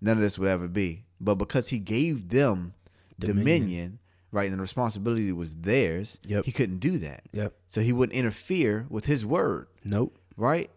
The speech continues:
Speaker 1: And that's the thing. The Bible tells you that God is subject to his own word. So he won't interfere with his own word.
Speaker 2: Yep.
Speaker 1: He says, if he says, "Look, y'all got dominion," then they got dominion.
Speaker 2: Yep.
Speaker 1: But what's interesting is he only reserved judgment for himself.
Speaker 2: Mm.
Speaker 1: Right?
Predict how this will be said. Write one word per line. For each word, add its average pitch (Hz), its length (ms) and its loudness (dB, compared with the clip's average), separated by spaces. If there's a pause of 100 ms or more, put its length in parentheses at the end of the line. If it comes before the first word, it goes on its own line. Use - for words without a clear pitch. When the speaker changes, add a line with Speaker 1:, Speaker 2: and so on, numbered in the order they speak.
(200)
Speaker 1:
And 117 100 0
that's 156 100 2
the 151 60 -2
thing. 123 480 -2
The 101 60 -2
Bible 120 320 -2
tells 147 340 -4
you 104 60 -2
that 92 120 -2
God 101 240 -2
is 87 80 -6
subject 101 500 -6
to 104 100 -10
his 87 140 -10
own 90 300 -8
word. 113 380 -2
So 98 100 -6
he 110 140 0
won't 147 240 -2
interfere 135 560 -2
with 104 160 -4
his 98 160 -10
own 104 320 -4
word. 113 300 0
Speaker 2:
Yep. 107 80 0
Speaker 1:
He - 40 -4
says, 110 220 -4 (180)
if 107 140 -4
he 196 80 4
says, 151 260 0
"Look, 135 160 2 (100)
y'all 110 200 2
got 117 160 0
dominion," 156 480 -4 (320)
then 92 180 -4
they 101 100 0
got 90 200 -4
dominion. 80 480 -10
Speaker 2:
Yep. 101 240 -4 (200)
Speaker 1:
But 104 120 0
what's 104 180 -4
interesting 214 420 0
is 101 280 -4 (180)
he 139 140 0
only 147 160 4
reserved 113 440 2
judgment 98 440 -2 (360)
for 95 180 -4
himself. 76 420 -8 (240)
Speaker 2:
Mm. 131 220 0 (540)
Speaker 1:
Right? 113 300 0